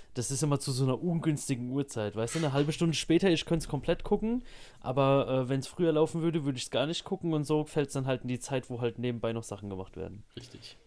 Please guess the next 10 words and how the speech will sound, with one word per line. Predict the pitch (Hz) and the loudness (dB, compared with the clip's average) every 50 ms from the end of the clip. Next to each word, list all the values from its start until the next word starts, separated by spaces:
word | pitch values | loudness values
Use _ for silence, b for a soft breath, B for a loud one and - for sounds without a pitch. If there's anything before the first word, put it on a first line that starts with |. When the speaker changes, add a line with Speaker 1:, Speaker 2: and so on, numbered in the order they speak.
| - B B B B B B B B B B B B B B B B B - - - | -20 B B B B B B B B B B B B B B B B B -20 -14 -8
Speaker 2:
Äh, | 127 120 107 110 110 107 107 | -6 -4 -4 -2 -2 -2 -2
ja, | 104 104 104 - - | -2 -2 0 0 0
Hertha | 113 117 - - - 165 151 120 - | 2 2 2 2 0 -2 -6 -4 -4
hat | 156 139 | -4 -4
verloren, | - - 143 131 135 151 180 214 196 | -2 -2 0 0 0 0 -2 -2 -2
eins | 156 131 143 147 - - | -4 -4 -6 -6 -8 -8
drei | 135 131 135 151 156 151 | -4 -4 -2 -2 -2 -4
gegen | 147 156 147 147 143 143 | -2 -4 -4 -4 -4 -4
Eintracht | 139 139 127 135 127 120 | -6 -6 -6 -6 -6 -8
Frankfurt. | - - 123 120 - 113 - - 170 175 185 196 - | -6 -4 -4 -2 -2 -4 -6 -6 -4 -4 -4 -4 -6